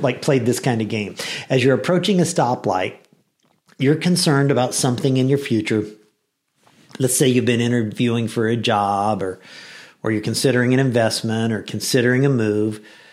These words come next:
So you just say to yourself, "All right, if the, if the light is still green when I get there,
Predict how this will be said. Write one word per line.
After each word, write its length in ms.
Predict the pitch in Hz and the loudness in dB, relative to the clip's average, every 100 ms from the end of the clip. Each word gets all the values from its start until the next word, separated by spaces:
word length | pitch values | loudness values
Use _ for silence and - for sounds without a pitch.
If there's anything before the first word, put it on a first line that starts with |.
| - _ | -20 _
So 220 | - 139 | 0 4
you 200 | 131 127 | 4 4
just 280 | 127 123 - | 2 0 2
say 180 | 143 | 2
to 80 | 139 | 4
yourself, 400 | 117 110 113 90 - - | 2 0 -2 -6 -6 0
"All 220 | 139 165 | 2 4
right, 400 | 165 101 101 107 | 2 0 -4 -4
if 260 | 127 113 - | -6 -6 -4
the, 320 | 113 101 95 - _ _ _ _ | -4 -4 -6 -14 _ _ _ _
if 260 | - 117 - | -4 -4 -2
the 120 | 113 | -2
light 400 | 107 120 156 196 | 0 2 2 4
is 120 | 202 | 2
still 300 | - - 180 | 2 2 2
green 460 | 160 135 143 131 110 | 4 2 2 2 0
when 160 | 123 113 | 0 0
I 80 | |
get 320 | 113 117 113 - | 0 0 -2 -2
there, 260 | 101 95 | -2 -2